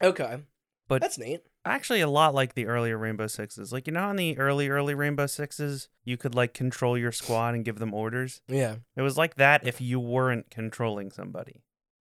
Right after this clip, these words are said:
Speaker 1: Okay. Like
Speaker 2: You, like, "Oh, split the squad up in
Speaker 1: 'cause I was about to say
Speaker 2: two."
Speaker 1: Battalion Wars, but in Battalion Wars you would do directly
Speaker 2: No.
Speaker 1: play as units.
Speaker 2: It's like you have a squad of four,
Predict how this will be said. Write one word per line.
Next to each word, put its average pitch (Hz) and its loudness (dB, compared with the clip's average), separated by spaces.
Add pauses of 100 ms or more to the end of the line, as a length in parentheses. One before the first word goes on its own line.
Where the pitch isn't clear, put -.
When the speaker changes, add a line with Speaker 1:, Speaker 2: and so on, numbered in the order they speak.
(120)
Speaker 1:
Okay. 123 0 (460)
Like - -12 (460)
Speaker 2:
You, 135 2
like, 139 6
"Oh, 156 8
split - 0
the 165 -4
squad 170 6
up 170 6
in 175 6
Speaker 1:
'cause 156 0
I 196 10
was 220 8
about 196 8
to 180 6
say 170 8
Speaker 2:
two." - 8
Speaker 1:
Battalion 160 4
Wars, 127 2
but - -4
in 131 -8
Battalion 131 0
Wars 123 -2
you 123 -2
would 120 -6
do 123 -6
directly 113 -10
Speaker 2:
No. 135 4
Speaker 1:
play 104 -8
as 101 -12
units. 101 -14
Speaker 2:
It's 131 -4
like 143 2
you 143 2
have 143 4
a 147 -6
squad 156 6
of 151 0
four, 151 4